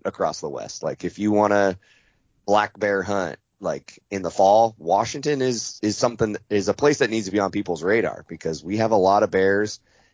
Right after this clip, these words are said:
and there's a lot of opportunity to come here and do it. And so that's kind of one of our big, like,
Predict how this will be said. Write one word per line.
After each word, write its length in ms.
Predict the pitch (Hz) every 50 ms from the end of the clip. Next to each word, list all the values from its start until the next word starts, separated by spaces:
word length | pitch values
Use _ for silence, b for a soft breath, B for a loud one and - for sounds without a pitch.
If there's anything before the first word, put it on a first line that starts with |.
| _ _
and 140 | - 92 92
there's 140 | 90 87 82
a 40 | 78
lot 300 | 78 82 85 90 92 90
of 60 | 90
opportunity 480 | 92 90 - 85 - 110 107 98 92
to 100 | 82 78
come 200 | - - 90 82
here 160 | 80 87 80 71
and 140 | 65 58
do 200 | - 85 78 69
it. 140 | 52 - - _ -
And 220 | 82 82 71 76 -
so 360 | - 71 73 73 71 73 - b b b b b b b b b b b b
that's 220 | - 104 98 - -
kind 180 | 117 107 107
of 80 | 101 90
one 280 | 92 101 101 101 98 98 -
of 200 | 98 95 82 92
our 160 | 87 85 85
big, 480 | 73 71 - 107 101 98 98 98 90
like, 340 | 95 90 87 85 - - -